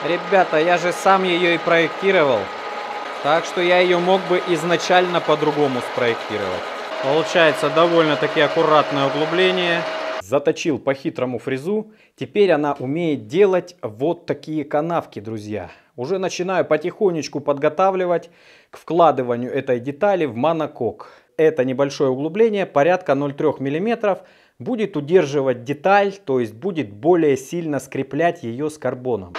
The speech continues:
Процесс идёт потихонечку, хорошо. Можно даже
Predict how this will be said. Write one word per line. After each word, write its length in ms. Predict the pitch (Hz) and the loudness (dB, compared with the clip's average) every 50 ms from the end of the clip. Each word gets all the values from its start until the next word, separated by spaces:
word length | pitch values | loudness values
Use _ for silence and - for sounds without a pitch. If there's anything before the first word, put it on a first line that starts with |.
| - - - | -8 -4 0
Процесс 440 | 190 208 220 - - 247 226 202 - - | 0 0 0 2 2 2 2 2 2 0
идёт 260 | 202 180 180 190 165 - - | -2 0 2 2 2 2 2
потихонечку, 800 | 185 185 180 226 208 - - 269 262 240 233 220 208 - - 202 175 - | 2 2 2 0 -2 0 4 4 4 4 4 2 -2 -2 -2 -2 0 2
хорошо. 560 | - 185 185 196 196 - - - 247 233 233 208 - - - - - - - - - - - - - - - - - - - - - - - - - - - - - - - - - - - - 180 | 4 4 4 4 2 0 0 2 2 4 4 2 0 -4 -6 -6 -6 -6 -6 -6 -6 -6 -6 -6 -8 -8 -6 -6 -6 -6 -6 -6 -6 -8 -8 -8 -6 -6 -6 -6 -6 -6 -6 -6 -6 -6 -6 -4 -2
Можно 300 | 233 233 202 220 214 202 196 | 0 0 0 0 0 2 4
даже 300 | 226 214 190 170 196 | 4 4 4 4 2